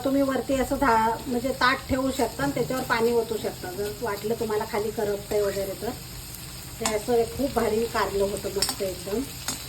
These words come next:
तर नक्की तुम्ही या पद्धतीने करा माझ्या कारलं. आता बघा, भाजी झालेली मस्तपैकी शिजली आहे पण खूप छान. तुम्हाला मी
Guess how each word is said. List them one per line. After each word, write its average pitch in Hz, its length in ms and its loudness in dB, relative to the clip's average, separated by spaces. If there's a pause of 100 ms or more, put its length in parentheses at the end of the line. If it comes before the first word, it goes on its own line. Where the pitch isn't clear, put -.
(260)
तर 202 80 -4
नक्की 202 340 0
तुम्ही 226 280 2
या 208 100 8
पद्धतीने 202 540 0
करा 196 220 -2
माझ्या 180 260 -4
कारलं. 185 320 -4 (4000)
आता - 200 -6
बघा, 226 260 0
भाजी 247 340 4
झालेली 247 440 4 (100)
मस्तपैकी 247 680 4 (800)
शिजली 247 400 6
आहे 269 160 6
पण 247 220 4
खूप 240 260 0
छान. 233 240 4 (600)
तुम्हाला 226 260 0
मी 233 140 4